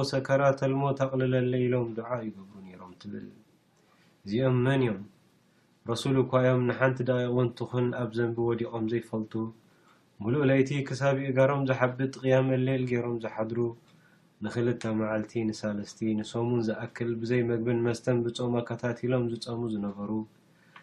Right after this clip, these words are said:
ካብ ሚስክ ዝጠዓሙ ፍርዶም ፍትሒ ዘረብኦም ሓቂ መሪሕነቶም ርትዒ እንተኾነ፣ ኣብታ ሰዓት ፍጻሜ ከምዚ ዝሰማዕናዮ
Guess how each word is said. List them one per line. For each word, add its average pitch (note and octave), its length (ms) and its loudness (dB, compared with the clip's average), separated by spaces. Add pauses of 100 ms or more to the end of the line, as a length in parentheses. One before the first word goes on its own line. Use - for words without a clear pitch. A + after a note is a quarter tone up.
(600)
ካብ A#2 160 2
ሚስክ C#3 340 2
ዝጠዓሙ C3+ 520 6 (140)
ፍርዶም C3+ 460 0
ፍትሒ C3 300 -6 (160)
ዘረብኦም B2+ 540 0
ሓቂ B2 280 -4 (120)
መሪሕነቶም A#2 800 -2
ርትዒ A2 300 -6 (800)
እንተኾነ፣ B2 400 2 (800)
ኣብታ A#2+ 200 -2 (160)
ሰዓት A#2+ 420 2
ፍጻሜ A2 420 -2 (180)
ከምዚ A2 360 -4
ዝሰማዕናዮ G#2+ 680 -2